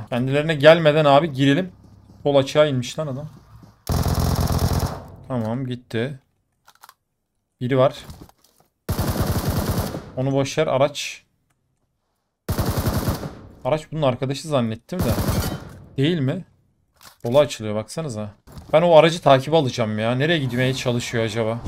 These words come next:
Aha, buraya geri döndü. Ne yapıyor lan bu? Kafamı karıştırma kardeşim. Gel bir yerde çatışalım. Aldı başını gidiyor vallahi. Aha, biri iniyor lan.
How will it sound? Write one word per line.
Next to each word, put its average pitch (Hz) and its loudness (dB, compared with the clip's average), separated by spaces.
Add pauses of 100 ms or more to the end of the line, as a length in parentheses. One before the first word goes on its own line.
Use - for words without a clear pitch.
Aha, 170 6
buraya 160 4
geri 170 2
döndü. 190 0
Ne 151 0
yapıyor 208 0
lan 190 4
bu? 147 6 (160)
Kafamı 185 6
karıştırma 202 8
kardeşim. 170 8
Gel 160 8
bir 185 6
yerde 233 8 (280)
çatışalım. 190 6
Aldı 151 2
başını 170 0
gidiyor 170 4
vallahi. 120 4
Aha, 175 6
biri 170 6
iniyor 160 6
lan. 196 4